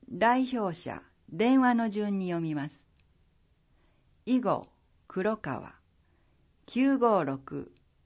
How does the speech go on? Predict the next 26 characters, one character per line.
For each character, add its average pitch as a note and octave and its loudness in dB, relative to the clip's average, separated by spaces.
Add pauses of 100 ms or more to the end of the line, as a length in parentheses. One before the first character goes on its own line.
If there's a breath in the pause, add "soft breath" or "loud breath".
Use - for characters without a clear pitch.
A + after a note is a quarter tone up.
(120)
五 A#3 2
八 A#3+ -2
一 D3+ -6
二。 C#3 -4 (1160)
音 A3 0
楽、 C3+ -8 (640)
近 G#3 -2
藤、 E3 -4 (640)
九 C4+ 2
五 A#3 4
八、 D3 -12 (460)
六 F3+ -4
三 G#3 0
二 E3+ -4
四。 C#3 -6 (1300)
絵 A#3+ 0
画、 C3 -8 (500)
吉 F3+ -4
岡、 - -10 (760)
九 C4+ 0
三 A3 -2 (100)
九、 D#3 -8 (400)
五 A3 0
三 G3+ -2
二 D#3+ -2
四。 C#3 -4